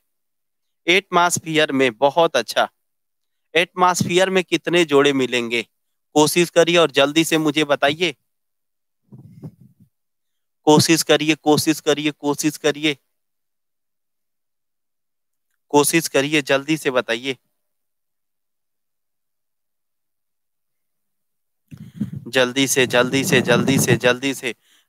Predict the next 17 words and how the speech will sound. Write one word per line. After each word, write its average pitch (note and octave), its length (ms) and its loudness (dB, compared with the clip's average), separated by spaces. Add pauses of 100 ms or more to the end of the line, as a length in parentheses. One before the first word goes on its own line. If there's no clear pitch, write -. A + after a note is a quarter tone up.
नीरज C#3+ 380 2
संगम D3+ 420 2
का D3+ 160 4
दो D3 340 4
आ B2+ 160 6
रहा B2 100 4
है। A#2 60 4
नीरज, G3 640 0 (520)
घबरा E3 460 0
के G3+ 160 -2
उत्तर F#3 280 0
नहीं F3+ 180 0
दिया D3+ 200 -2
जाता C#3+ 280 0
है C3 60 -2
मेरे B2+ 260 -4
बच्चे। E3+ 420 -4